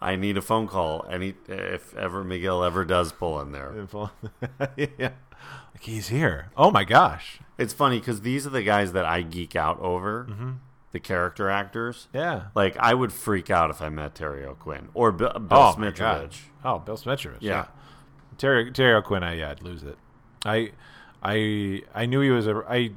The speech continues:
Speaker 2: I sort of was familiar with him, but then he was in Alias season two, and
Speaker 1: Yeah.
Speaker 2: he was great.
Speaker 1: Well, he was,
Speaker 2: <laughs>
Speaker 1: he was in so many, he was one of those
Speaker 2: Yeah.
Speaker 1: guys that he was in, like,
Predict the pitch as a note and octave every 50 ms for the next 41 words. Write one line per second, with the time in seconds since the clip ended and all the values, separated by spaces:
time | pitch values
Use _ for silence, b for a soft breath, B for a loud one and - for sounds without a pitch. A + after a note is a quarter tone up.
0 | - B2+ A#2+ B2 A#2 - - - - - C#3+ C#3 C3+ B2+ B2 A#2+ - - A#2+ A2
1 | A2+ A2+ A2 G2+ F#2+ F#2 - F#2 F2+ F2+ E2+ F2+ E2+ - G#2+ A2+ G#2+ G#2 G#2 F#2
2 | F2 F#2 F2+ E2+ D#2+ - E2+ F2 F2 D#2+ D#2 D2+ C#2+ - - - - G2+ G2 F2
3 | E2 F2 F2 - - F2+ E2+ D#2+ D#2 D#2 D#2 A2+ G2+ F2+ D2+ D2 - - - -
4 | A#2+ A#2 A2+ A#2 B2 B2+ B2+ C3 C3 - - - D#3 E3+ D#3+ D#3 F#3+ G3+ F#3+ E3+
5 | F#3 - E3+ C#3 E3 F#3+ F3+ G3 F#3+ F3+ - - - - B2 A#2 A#2+ A#2 A2+ G#2+
6 | A#2+ B2+ A2+ A2+ A2+ B2 C3+ C3 A#2+ A2 A2 G#2+ G2+ F#2 E2+ F2 F2 E2+ D#2+ D#2+
7 | D#2+ D#2+ E2+ E2 E2 D#2+ D2 D#2+ D#2+ D#2+ D#2 D2+ D2 C#2+ - -